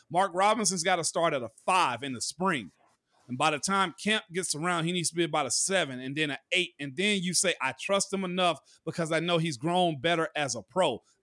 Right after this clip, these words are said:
That's why I say Mark Robinson gotta, uh, he gotta help himself first.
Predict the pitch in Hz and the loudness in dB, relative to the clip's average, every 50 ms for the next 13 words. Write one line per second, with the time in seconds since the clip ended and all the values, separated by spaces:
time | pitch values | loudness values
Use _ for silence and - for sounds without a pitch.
0 | _ - 202 247 233 - - 190 185 180 170 160 156 151 143 - 165 151 147 160 | _ 2 4 4 4 4 2 4 4 4 4 4 2 0 0 0 -2 0 0 0
1 | 156 143 123 135 156 156 151 135 131 131 139 139 120 151 139 131 117 117 135 - | -2 -2 0 0 0 0 0 -2 -4 -8 -6 -4 -2 -2 0 -2 -2 -4 -6 -6
2 | - 156 147 139 135 170 165 175 160 135 131 147 147 127 - 110 92 - - - | -2 -2 0 0 0 2 2 2 2 0 0 -2 -2 -4 -4 -8 -10 -6 -2 0
3 | 185 196 170 - - - 107 98 - - - - - | 2 2 2 2 -2 -6 -10 -10 -10 -12 -16 -18 -18